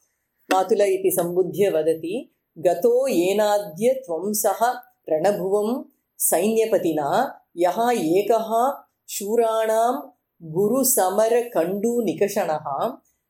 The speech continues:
परिहासाश्चित्राः सततम् अभवन् येन भवतः स्वसुः श्लाघ्यो भर्ता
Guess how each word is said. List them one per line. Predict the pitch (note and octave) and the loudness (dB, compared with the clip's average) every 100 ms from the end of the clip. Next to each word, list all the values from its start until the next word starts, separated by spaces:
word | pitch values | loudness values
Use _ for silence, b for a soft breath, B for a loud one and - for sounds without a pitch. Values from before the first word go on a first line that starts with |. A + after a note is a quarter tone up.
| - | -2
परिहासाश्चित्राः | E3 G#3 A#3+ - A3 A3 G#3+ A3 A3 A3+ - - - G#3+ G3+ F#3+ F#3 F#3+ G#3+ - - _ _ _ - | 0 2 -2 0 0 0 0 0 0 -2 -4 -6 -4 0 2 2 2 0 0 -2 -10 _ _ _ -6
सततम् | - E3+ D#3+ A#3 A#3 A#3 C#4 D4 _ _ _ - | -2 0 2 2 2 0 -2 -8 _ _ _ -2
अभवन् | E3 E3 G3+ A3+ A#3+ A#3+ | -2 0 0 2 0 -2
येन | D#3 F#3 G#3+ | 0 2 2
भवतः | - D#3 E3 F3 F3+ - D3 G#3+ C#4 - _ | 0 0 0 0 -2 0 0 0 -2 -10 _
स्वसुः | - - F#3+ F#3 C4 A#3+ C4+ | -6 -2 0 0 0 0 -2
श्लाघ्यो | C4+ - - D#3 F3+ F#3 G3 G3+ G#3+ A3+ | -4 -8 -2 0 0 -4 -6 0 0 0
भर्ता | - E3 - G3 F#3 B3 - | -2 -2 0 0 2 0 -4